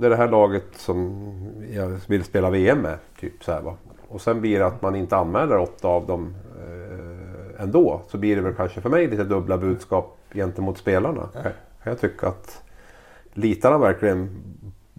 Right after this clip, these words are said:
Speaker 1: på oss, eller, eller när det så, handlar om så många, i skillnad om det var två eller tre platser över för ordentlig spets. Men här kändes det som att han nästan ville ha in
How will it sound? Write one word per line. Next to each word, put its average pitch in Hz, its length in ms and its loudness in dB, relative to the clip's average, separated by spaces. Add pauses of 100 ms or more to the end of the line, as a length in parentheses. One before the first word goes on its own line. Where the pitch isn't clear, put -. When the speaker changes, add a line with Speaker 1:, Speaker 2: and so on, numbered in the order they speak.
(420)
Speaker 1:
på 113 220 8
oss, - 340 -4
eller, 92 320 0 (220)
eller 92 440 -2
när 104 180 0
det 101 80 2
så, 101 140 -6
handlar 98 240 0
om 95 100 -2
så 107 120 -4
många, 104 380 0 (300)
i 101 80 -4
skillnad 95 240 0
om 123 60 -4
det 107 60 -2
var 98 60 0
två 92 260 -2
eller 90 100 2
tre 127 180 -4
platser 90 380 -6
över 85 220 -6 (500)
för 87 240 0
ordentlig 90 460 -2
spets. - 420 -6
Men 87 100 -4
här 113 100 4
kändes 117 320 0
det 95 80 -6
som - 160 -4
att - 120 -4
han 90 180 2 (880)
nästan 110 640 0
ville 95 180 4
ha 90 100 6
in 85 340 0